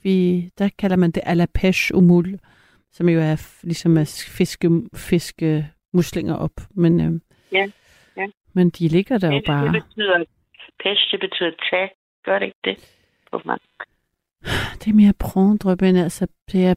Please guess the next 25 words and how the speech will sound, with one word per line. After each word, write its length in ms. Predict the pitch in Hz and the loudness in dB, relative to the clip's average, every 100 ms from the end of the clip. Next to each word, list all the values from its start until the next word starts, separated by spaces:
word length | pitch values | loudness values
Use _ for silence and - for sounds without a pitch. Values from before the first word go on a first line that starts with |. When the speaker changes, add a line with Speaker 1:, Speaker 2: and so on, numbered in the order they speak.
| - - | -2 0
Speaker 1:
pêcher, 380 | 202 - 226 233 | 0 2 0 0
det 20 | 247 | -2
er, 100 | 226 | -4
når 80 | 196 | 0
man 140 | 185 170 | 0 0
fisker, 520 | - 180 - - 202 | 0 -2 -2 -2 0
men 200 | 185 180 | 2 2
det 100 | 180 | 0
kan 100 | 208 | -2
også 140 | 220 | -2
være 80 | 262 | -4
ligesom 220 | 220 226 | -2 0
at 80 | 208 | 0
samle 400 | - 202 185 180 | 0 0 2 0
op. 200 | 175 - | 0 -4
Det 100 | 247 | -6
kunne 140 | - | -4
det 100 | 220 | -4
godt 260 | - 190 - | -4 -6 -6
være 220 | 185 170 | -2 -2
lidt 340 | 170 175 - - _ 190 202 - | 0 -2 -6 -20 _ -20 -20 -6
fiske 380 | 214 - - 202 - _ | -4 -4 -8 -12 -16 _
efter. 360 | 190 190 - 196 - _ _ _ _ _ _ _ - - - | -2 -2 -2 -4 -4 _ _ _ _ _ _ _ -18 -8 -2
Speaker 2:
Ja. 160 | 175 - - - - - - - - - - - | 0 0 -2 -6 -8 -10 -12 -14 -12 -12 -12 -4
Men, 180 | 175 | 0